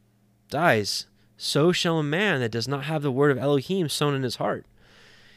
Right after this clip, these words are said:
And your soul shall live, and I will make an everlasting covenant with you, even the sure mercies of David.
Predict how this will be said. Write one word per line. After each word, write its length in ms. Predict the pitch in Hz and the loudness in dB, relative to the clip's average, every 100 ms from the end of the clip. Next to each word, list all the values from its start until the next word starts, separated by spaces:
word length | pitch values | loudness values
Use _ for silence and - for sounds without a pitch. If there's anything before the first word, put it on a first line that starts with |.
| _ | _
And 100 | - | -6
your 80 | 135 | -4
soul 200 | 135 190 | 0 0
shall 180 | 180 165 | 2 0
live, 220 | 160 190 | 4 4
and 100 | 139 | 4
I 120 | 139 | 4
will 140 | 147 135 | 4 4
make 180 | 139 135 | 4 2
an 80 | 135 | 2
everlasting 640 | 147 175 175 170 - 156 | 4 6 6 4 2 0
covenant 340 | 175 170 165 | 2 2 2
with 200 | 117 113 | 0 -2
you, 220 | 110 104 107 | -2 -2 -2
even 300 | 127 160 175 | -2 0 0
the 60 | |
sure 260 | 151 180 170 | 0 2 2
mercies 400 | 165 165 180 160 | 2 2 0 0
of 120 | 147 | 0
David. 420 | 151 170 120 101 | 2 2 0 -2